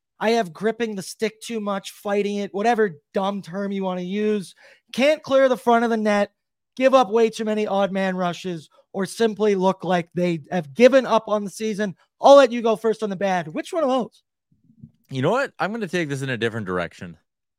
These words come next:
Speaker 2: It's
Speaker 1: Oh.
Speaker 2: the second last power play they got in the hockey game, where Connor and Leon went out there and just buzzed.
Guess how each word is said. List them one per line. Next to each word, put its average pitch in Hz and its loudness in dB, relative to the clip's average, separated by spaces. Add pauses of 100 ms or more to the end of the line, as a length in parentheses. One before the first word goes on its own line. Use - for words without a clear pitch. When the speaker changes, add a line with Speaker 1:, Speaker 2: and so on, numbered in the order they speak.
(280)
Speaker 2:
It's 147 -4
Speaker 1:
Oh. 285 -2
Speaker 2:
the 120 -4
second 196 -8
last 139 -4
power 101 -2
play 80 -10
they 78 -10
got 76 -10
in 92 -6
the 87 -2
hockey 82 -6
game, - -14 (360)
where 104 -2
Connor 185 -4
and 156 -4
Leon 123 -4
went 107 -4
out 95 -6
there 92 -4
and 92 -10
just 110 -4 (260)
buzzed. - -10